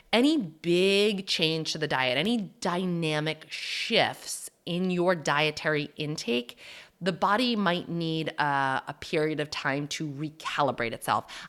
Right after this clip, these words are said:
I'm not really a huge fan of testing for stuff and to, for doing the investigative work when you're in the midst of, like, a really big radical change, whether it's, like, diet or exercise or whatever. Kind of, like, do the change, get underway with the change,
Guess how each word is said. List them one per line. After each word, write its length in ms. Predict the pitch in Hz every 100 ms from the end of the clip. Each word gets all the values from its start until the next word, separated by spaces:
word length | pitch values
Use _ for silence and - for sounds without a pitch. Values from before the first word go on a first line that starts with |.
| 240
I'm 140 | 247
not 200 | 262 262
really 220 | 285 277
a 60 | 226
huge 420 | - 175 180 -
fan 340 | - 147 160 -
of 160 | 147 -
testing 460 | - 139 - 196
for 100 | -
stuff 460 | 208 - 208 208 -
and 160 | - 156
to, 360 | 156 147 -
for 200 | 151 117
doing 540 | 147 131 160 160 160 156
the 140 | 156
investigative 640 | 147 143 143 156 147 139 135
work 380 | 131 160 - - - -
when 200 | 175 180
you're 180 | 175 165 -
in 200 | 180 180
the 80 | 170
midst 400 | 151 147 170 -
of, 80 | 147
like, 160 | 139
a 80 | 135
really 420 | 139 139 151 147
big 260 | 139 139 135
radical 420 | 127 139 131 - 135
change, 580 | - 135 110 120 131 - 151 151 165 156 -
whether 240 | 147 127
it's, 180 | 123 -
like, 300 | 123 135 135
diet 420 | 175 165 156 139
or 140 | - -
exercise 580 | 190 - 160 143 127 131
or 80 | 131
whatever. 320 | 135 135 113
Kind 220 | - 254
of, 80 | 302
like, 320 | 240 - 147
do 180 | 160 208
the 100 | 196
change, 640 | - 151 156 190 240 233 - - - -
get 200 | 151 170
underway 480 | 190 196 170 156 135
with 120 | 160
the 80 | 185
change, 400 | 202 214 208 208